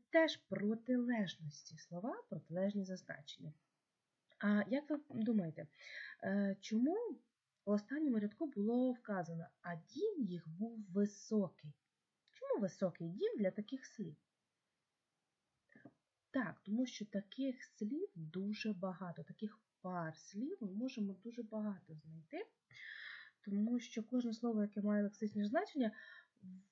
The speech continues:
дуже в багатьох випадках має слово, яке є йому протилежне. Сьогодні будемо працювати саме над такими словами. М, отже, почнемо роботу нашу ще в зошиті. Відкриваємо зошит. Від попередньої роботи відступаємо один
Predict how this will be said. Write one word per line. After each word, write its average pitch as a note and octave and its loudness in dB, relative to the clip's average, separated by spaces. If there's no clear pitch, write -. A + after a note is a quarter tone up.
дуже G3+ 4
в D#3 -2
багатьох G3 0
випадках D4 2
має G#3+ 2
слово, C4+ 4
яке F#3+ -2
є G#3+ 2
йому F#3 0
протилежне. F3 -2
Сьогодні F4 -2
будемо D#3+ -4
працювати G3 -6
саме F3 -6
над D#3+ -6
такими E3 -12
словами. D3+ -16
М, E3+ 4
отже, D#3+ -4
почнемо A3 4
роботу G3+ 4
нашу E3+ -2
ще D#3+ -8
в D3+ -6
зошиті. A#3 -4
Відкриваємо F#3+ -2
зошит. D#3 -8
Від G#3 0
попередньої G3 2
роботи F3 -2
відступаємо E3 -4
один F#3 -4